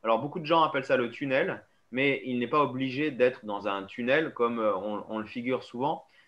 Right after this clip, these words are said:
Et puis, ça peut prendre plein de dimensions différentes dont je vais vous parler.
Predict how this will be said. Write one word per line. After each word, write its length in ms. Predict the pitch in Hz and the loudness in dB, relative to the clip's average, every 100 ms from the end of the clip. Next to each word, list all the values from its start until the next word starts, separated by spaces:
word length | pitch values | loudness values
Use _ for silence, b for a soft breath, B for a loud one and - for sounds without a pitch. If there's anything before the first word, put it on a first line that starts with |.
| b | b
Et 120 | - 110 | -6 -6
puis, 120 | 127 | -4
ça 120 | 127 | -4
peut 120 | 120 | -4
prendre 280 | 117 120 117 | -2 -2 -2
plein 220 | 165 170 | -2 -2
de 80 | 147 | -2
dimensions 400 | 135 139 131 127 | -4 -4 -6 -8
différentes 440 | 113 123 123 143 | -6 -2 -2 -2
dont 120 | 113 110 | -6 -4
je 60 | |
vais 60 | 117 | -6
vous 100 | 110 | -2
parler. 280 | 110 95 | 0 0